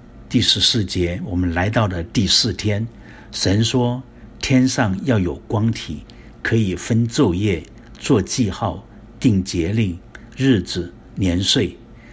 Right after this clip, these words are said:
并要发光在天空，普照在地上。”事就这样成了。在这里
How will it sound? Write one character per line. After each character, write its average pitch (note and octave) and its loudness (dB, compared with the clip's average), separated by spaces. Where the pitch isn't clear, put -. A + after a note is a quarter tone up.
并 A2+ 2
要 G2+ 0
发 A#2 -2
光 A2+ 0
在 A2 -2
天 A2+ 0
空， A#2 -2
普 F2 -4
照 F#2+ -2
在 F#2+ -4
地 F2+ -4
上。” E2+ -2
事 A#2+ 2
就 G#2+ 2
这 A2 0
样 F#2+ 0
成 F2 -2
了。 G2+ -2
在 B2+ 6
这 B2 4
里 F#2 0